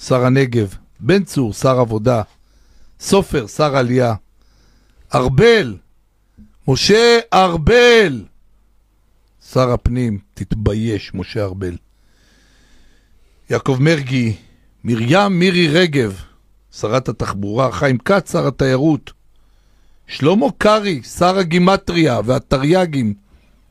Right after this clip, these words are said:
תרי"ג מצוות יש לך, כן? גימטריה תעשה שמה. שלמה קרעי. עמיחי שיקלי, שר התפוצות. מיקי מכלוף זוהר, שר התרבות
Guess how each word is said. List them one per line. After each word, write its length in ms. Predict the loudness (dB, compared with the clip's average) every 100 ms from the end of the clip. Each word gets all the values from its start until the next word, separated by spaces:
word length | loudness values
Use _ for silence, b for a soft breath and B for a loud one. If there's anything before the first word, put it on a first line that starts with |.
| _ _ _ -4
תרי"ג 320 | 2 2 2
מצוות 480 | -2 -4 0 0 0
יש 180 | -4 -4
לך, 180 | -6 -4
כן? 240 | 0 0 0 -6 _ _ _ _ -2
גימטריה 600 | 0 2 0 -2 -4 -4
תעשה 340 | -4 -6 -6
שמה. 320 | -4 0 0 -2 _ _ _ _ _ _ _
שלמה 280 | -6 -2 0
קרעי. 380 | 2 0 0 -4 -14 -8
עמיחי 300 | -4 -2 -4
שיקלי, 420 | -4 -6 -4 -6 -8 _ _ _ _ _
שר 240 | -4 -2
התפוצות. 600 | -2 -8 -4 -2 -2 -4 -20 b b b b b b b b
מיקי 280 | 0 2 2
מכלוף 380 | 2 2 0 -6
זוהר, 400 | 0 2 2 0 -10 _ _ _ _ _ _ -6
שר 220 | -2 0
התרבות 640 | 0 0 2 2 0 -2